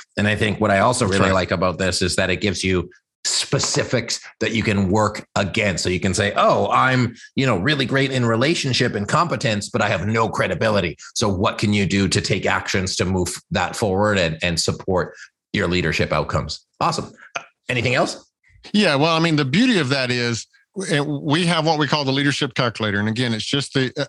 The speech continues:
Speaker 2: a, a survey, a questionnaire. It spits your answers into the equation and gives you a score.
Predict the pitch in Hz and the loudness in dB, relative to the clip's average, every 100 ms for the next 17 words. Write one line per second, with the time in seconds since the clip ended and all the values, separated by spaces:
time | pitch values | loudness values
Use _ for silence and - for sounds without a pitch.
0 | 156 - 139 - - 175 143 107 107 120 | -4 -2 -2 0 0 0 0 0 0 0
1 | - 160 - 151 110 98 110 _ _ _ | 0 -2 -2 -2 0 -2 -4 _ _ _
2 | _ - 147 - 156 170 - 165 156 156 | _ -4 -4 -2 -2 -2 0 2 2 0
3 | 131 147 127 143 147 156 160 - 127 117 | 0 0 2 2 2 0 0 0 0 0
4 | 107 120 113 110 123 120 123 117 110 - | -2 -2 -2 0 0 0 0 0 0 0
5 | 220 127 92 | 0 0 -4